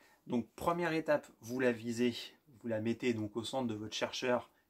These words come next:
et au centre de votre oculaire, en espérant que vous ayez fait le parallélisme comme il faut. Le parallélisme, je vous le rappelle, c'est faire en sorte que ce que vous voyez dans le chercheur, ça correspond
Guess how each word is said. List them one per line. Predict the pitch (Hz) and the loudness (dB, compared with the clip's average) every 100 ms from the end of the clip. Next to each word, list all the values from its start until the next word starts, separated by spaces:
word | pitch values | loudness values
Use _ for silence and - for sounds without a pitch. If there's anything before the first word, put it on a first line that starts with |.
| _ | _
et | 156 139 | 0 2
au | 127 | 2
centre | 117 131 127 - | 2 0 0 -2
de | 104 | -16
votre | 107 123 - | -14 -10 -10
oculaire, | 113 127 175 214 - _ _ | -8 -2 0 0 -2 _ _
en | - 120 | -6 -2
espérant | 120 - - 113 120 | -2 -6 -8 -2 -2
que | 117 117 | -2 -8
vous | 104 104 | -8 -8
ayez | 104 104 | -8 -8
fait | 123 | -8
le | 104 | -6
parallélisme | 113 98 101 104 104 - - | -6 -4 -4 -4 -6 -10 -14
comme | - 95 | -12 -10
il | 117 | -8
faut. | 202 233 - - _ _ _ _ - | -4 -4 -6 -20 _ _ _ _ -2
Le | 127 | 0
parallélisme, | 127 123 127 127 131 131 - 98 | 2 0 2 0 -2 -6 -8 -12
je | 113 | -6
vous | |
le | 117 | -2
rappelle, | 113 117 127 117 - - - _ | 2 2 2 0 -4 -12 -20 _
c'est | - 110 | -6 -6
faire | - 123 | -2 0
en | 123 | 0
sorte | - 135 - | 0 -2 -4
que | 110 | -12
ce | - | -6
que | 120 | -4
vous | 120 | 0
voyez | 117 120 123 | 2 4 4
dans | 113 123 | 2 0
le | |
chercheur, | 120 123 - 127 123 113 | -2 -6 -6 -2 0 -2
ça | - - - 113 | -10 -20 -16 -14
correspond | 107 120 110 107 - 107 | -6 -4 -4 -6 -6 -8